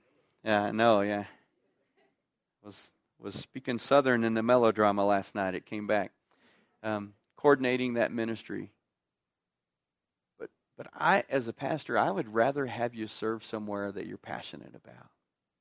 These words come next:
So consider changing. It, if you're doing all the work and you don't really see God blessing and you just feel like it's getting harder and harder to do, just consider changing. Don't, don't quit. Don't leave the church.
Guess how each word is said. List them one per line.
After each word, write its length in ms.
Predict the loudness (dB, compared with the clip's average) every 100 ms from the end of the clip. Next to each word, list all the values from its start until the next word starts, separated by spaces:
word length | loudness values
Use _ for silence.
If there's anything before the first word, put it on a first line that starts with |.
| _ _ _ _ _
So 80 | -10
consider 420 | -6 -4 -4 -6
changing. 580 | -6 -10 -10 -10 -12 -16 _ _ _ _ _ _ _ _ _ _ _ _ _ _ _ _ _ _ _ _ _ -4
It, 160 | -4 -4 _ _ _ _ _ _
if 340 | -14 -10 -8 -4
you're 120 | -4
doing 300 | -2 0 2
all 180 | 2 2
the 100 | 2
work 320 | 2 0 -2
and 180 | -6 -6
you 60 |
don't 140 | -6 -6
really 240 | -6 -6
see 180 | -6 -6
God 340 | -4 -4 -4
blessing 500 | 0 0 0 -8 -6
and 140 | -8 -8 _ _ _
you 100 | -10
just 200 | -8 -6
feel 120 | -2
like 200 | -2 -2
it's 120 | -6 -4
getting 200 | -6 -4
harder 340 | -4 -4 -4
and 100 | -8
harder 340 | -4 -4 -6
to 160 | -10 -8
do, 180 | -8 -8
just 260 | -8 -10
consider 360 | -8 -6 -6 -6
changing. 400 | -6 -6 -6 -2
Don't, 240 | -2 -2
don't 200 | -2 -4
quit. 420 | 0 2 4 2 -2
Don't 180 | -2
leave 180 | -2 -4
the 80 | -6
church. 340 | -4 -4 -4